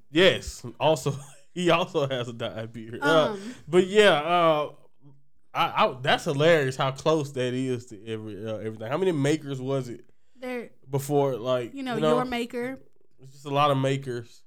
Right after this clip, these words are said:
Speaker 2: But
Speaker 1: now. But
Speaker 2: just,
Speaker 1: go ahead.
Speaker 2: just to recap, episode three, we found, or we, we saw
Speaker 1: Don,
Speaker 2: everything.
Speaker 1: ain't it Don Maker? What, ain't that basketball player? Don Maker? All right,
Speaker 2: I
Speaker 1: well,
Speaker 2: don't,
Speaker 1: what
Speaker 2: I
Speaker 1: happened to Don Maker? Anyway, go ahead.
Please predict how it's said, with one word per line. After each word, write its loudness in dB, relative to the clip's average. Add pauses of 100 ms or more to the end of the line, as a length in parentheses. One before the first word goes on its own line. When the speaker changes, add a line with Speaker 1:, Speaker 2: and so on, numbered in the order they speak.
(140)
Speaker 2:
But -6 (320)
Speaker 1:
now. -6 (120)
But -2
Speaker 2:
just, 4
Speaker 1:
go 6
ahead. -2
Speaker 2:
just -6
to -10
recap, -8 (200)
episode -4
three, -4
we -10
found, -8
or -10
we, -12
we -20
saw -4
Speaker 1:
Don, 0
Speaker 2:
everything. -2
Speaker 1:
ain't -2
it -8
Don -4
Maker? -6
What, -10
ain't -8
that -10
basketball -14
player? -20 (240)
Don -12
Maker? -16 (300)
All -2
right, -6
Speaker 2:
I 0
Speaker 1:
well, 0
Speaker 2:
don't, -8 (180)
Speaker 1:
what 2
Speaker 2:
I 4
Speaker 1:
happened 8
to -6
Don 0
Maker? -12
Anyway, 10 (160)
go 8
ahead. 4